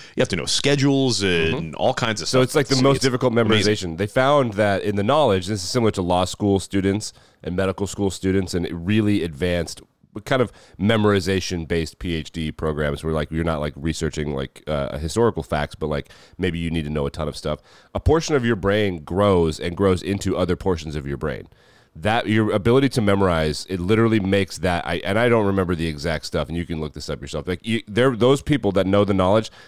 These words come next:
Speaker 2: their brains don't look the same as other people's. Like, they physically alter their brain, uh, like, physically, because that part of their brain needs to be so big. And then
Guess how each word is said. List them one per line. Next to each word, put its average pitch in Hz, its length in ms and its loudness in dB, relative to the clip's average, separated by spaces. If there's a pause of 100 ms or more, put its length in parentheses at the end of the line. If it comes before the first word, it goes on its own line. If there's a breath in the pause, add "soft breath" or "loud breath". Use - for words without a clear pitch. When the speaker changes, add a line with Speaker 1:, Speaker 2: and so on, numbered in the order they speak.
(120)
Speaker 2:
their 110 280 2
brains 101 460 0
don't 101 320 0
look 98 240 0
the 85 100 -8
same 92 260 -2
as 82 80 -2
other 78 160 -2
people's. 71 360 -8
Like, 78 120 -10
they 92 160 -4
physically 110 880 0
alter 92 380 0
their 80 160 -2
brain, 78 500 -2 (460 soft breath)
uh, 85 240 0
like, 87 160 -4
physically, 82 720 -2 (260 soft breath)
because 101 520 -2
that 92 320 -4
part 101 240 2
of 85 120 -2
their 85 140 0
brain 82 260 0
needs 78 180 -8
to - 80 -10
be 78 140 -4
so 78 180 -6
big. 71 220 -6
And 80 100 -6
then 90 260 -4